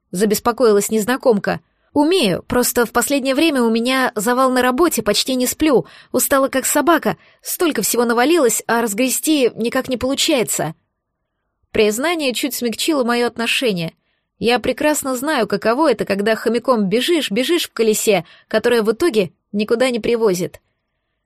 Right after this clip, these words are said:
«Девушка, давайте я заплачу без приезда патруля. Если начнут разбираться, это надолго. А еще муж предупредил, что заберет машину, если я не перестану попадать в аварии».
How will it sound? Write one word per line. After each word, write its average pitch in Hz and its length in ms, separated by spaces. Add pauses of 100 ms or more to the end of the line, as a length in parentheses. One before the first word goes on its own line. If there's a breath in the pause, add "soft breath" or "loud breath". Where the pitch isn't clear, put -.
(100)
«Девушка, 208 400
давайте 277 400
я 240 40
заплачу 247 440
без 240 240
приезда 214 440
патруля. 226 640 (280 soft breath)
Если 302 300
начнут 302 400
разбираться, 294 680
это 302 220
надолго. 247 560 (320 soft breath)
А 220 100
еще 254 260
муж 330 260
предупредил, 254 720
что 254 220
заберет 247 400
машину, 285 440
если 208 280
я 226 80
не 226 100
перестану 240 500
попадать 247 420
в 262 40
аварии». 240 520